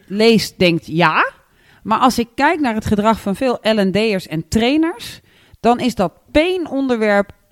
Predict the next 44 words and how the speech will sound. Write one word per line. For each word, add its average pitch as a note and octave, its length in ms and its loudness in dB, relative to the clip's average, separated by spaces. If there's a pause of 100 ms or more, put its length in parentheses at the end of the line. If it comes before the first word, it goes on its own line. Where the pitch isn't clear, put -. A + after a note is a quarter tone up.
(160)
lijkt F#3+ 320 -4
wel F3 160 -2
een E3 100 -4
soort C#3+ 320 -8
ziekte - 520 0
die G#3+ 140 -2
ze G3+ 120 -4
willen F3 240 -2
vermijden. D#3 640 -4 (360)
En A#3 180 -2
dat A3+ 120 0
vind A#3 180 -4
ik G#3 60 -4
echt - 100 -6
ongelooflijk. A3+ 500 0
En A3+ 100 -2
daar B3 140 2
gaat A3+ 160 -4
deze F#3 200 0
podcast F#3 420 -4
over. C#3+ 280 -2
Deze A#3+ 240 2
podcast E4+ 520 -4
gaat C4 260 -4
erover G#3 380 -4
dat, F#3 240 0 (680)
eh, F3 300 0 (240)
dat F3+ 180 -2 (180)
pijn D#4+ 340 2 (100)
mensen A#3 400 -6
veel F#4+ 680 2
meer D#4 380 0
in C4 100 -4
beweging A#3+ 460 -2
zet G#3+ 280 -4
dan G3 200 2
een F#3+ 140 0
droom, F#3 520 4
dan F#3 160 2
een F3+ 240 -2
ideaal, E3+ 640 2
dan E3 220 0
iets D#3 200 -8
moois. F#3 520 2